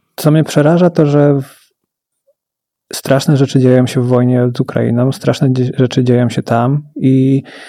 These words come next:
powoli ludzie będą się do tego przyzwyczajali, więc w następnych konfliktach będą się na-, najprawdopodobniej działy jeszcze gorsze rzeczy,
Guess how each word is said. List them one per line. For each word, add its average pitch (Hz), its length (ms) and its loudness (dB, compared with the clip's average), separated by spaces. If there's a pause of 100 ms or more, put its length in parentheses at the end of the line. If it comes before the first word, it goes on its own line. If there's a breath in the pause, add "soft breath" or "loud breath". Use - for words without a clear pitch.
(500 loud breath)
powoli 143 300 2
ludzie 143 220 4
będą 139 200 2
się 135 140 0
do 123 60 4
tego 127 240 2
przyzwyczajali, 123 680 2
więc 127 160 4
w 120 40 4
następnych 127 420 2
konfliktach 131 480 0
będą 143 300 0
się - 140 -2
na-, 147 140 4
najprawdopodobniej 147 680 2
działy 165 220 4
jeszcze 135 220 2
gorsze 123 300 0
rzeczy, 120 280 0